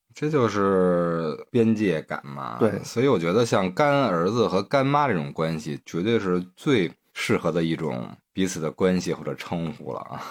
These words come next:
Speaker 2: 嗯，而且我印象很深的一幕就是他刚刚进老人院的时候，有其他老人给他搭话，就问你叫什么名字，然后他说他的全名什么，“哎呀，你这个名字听起来好像是佣人啊。”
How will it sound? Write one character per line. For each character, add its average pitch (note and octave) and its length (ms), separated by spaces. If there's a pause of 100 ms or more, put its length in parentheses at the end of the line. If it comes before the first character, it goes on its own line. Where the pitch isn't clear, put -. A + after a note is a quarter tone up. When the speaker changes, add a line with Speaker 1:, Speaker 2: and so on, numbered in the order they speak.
(300)
Speaker 2:
嗯， B2 240
而 D#3+ 120
且 E3 340
我 A2+ 220
印 E3+ 160
象 D3+ 160
很 B2+ 160
深 C3 200
的 C3 80
一 G#2+ 120
幕 A2+ 200
就 G#2+ 160
是 G2+ 500
他 - 160
刚 D3 220
刚 D#3+ 120
进 D3 160
老 G2 200
人 G2+ 120
院 A2+ 240
的 G2+ 80
时 - 160
候， G2+ 400 (180)
有 G#2+ 380
其 - 200
他 A#2+ 100
老 G#2 160
人 G2+ 140
给 G2 100
他 G2+ 120
搭 A2 220
话， B2 320 (360)
就 B2+ 100
问 A#2 180
你 G2 120
叫 A2 160
什 G#2 160
么 G2+ 40
名 F#2+ 280
字， G#2 220
然 G2+ 100
后 G2+ 80
他 G#2+ 180
说 G#2 220
他 G#2+ 200
的 G#2 120
全 G#2 240
名 G#2 120
什 G2+ 120
么 G#2 100
，“哎 A2+ 100
呀， - 60 (360)
你 G#2 100
这 A2+ 100
个 C3+ 40
名 B2+ 180
字 C#3 100
听 C#3+ 220
起 B2 100
来 G#2+ 100
好 - 180
像 A#2 160
是 A#2 160
佣 C3 260
人 E2 160
啊。” D#2 100